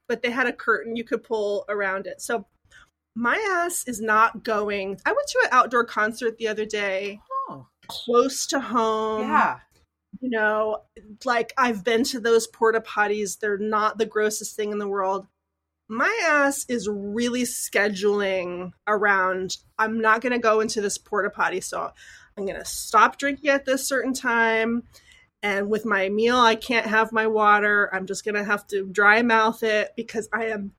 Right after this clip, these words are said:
Speaker 1: not going
Speaker 2: Yeah.
Speaker 1: into a porta potty."
Speaker 2: Yeah.
Speaker 1: Is my mission in life to
Speaker 2: Yeah.
Speaker 1: never enter a porta potty.
Speaker 2: Well, my problem with a porta potty is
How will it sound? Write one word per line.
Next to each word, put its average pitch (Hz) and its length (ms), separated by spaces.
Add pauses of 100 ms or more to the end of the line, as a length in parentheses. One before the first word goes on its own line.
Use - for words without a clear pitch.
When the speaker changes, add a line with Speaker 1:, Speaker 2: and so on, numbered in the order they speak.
(160)
Speaker 1:
not 220 720 (160)
going 233 280
Speaker 2:
Yeah. 302 200
Speaker 1:
into 240 220
a 226 40
porta 220 300
potty." - 180 (100)
Speaker 2:
Yeah. 202 320
Speaker 1:
Is 254 160
my 226 180
mission 240 540
in 277 160
life 196 440
to 185 100
Speaker 2:
Yeah. 214 180
Speaker 1:
never 214 400
enter 196 400
a - 60
porta 370 260
potty. - 180
Speaker 2:
Well, 330 220
my 311 240
problem 427 340
with 381 120
a 339 60
porta 311 280
potty 285 340
is 214 320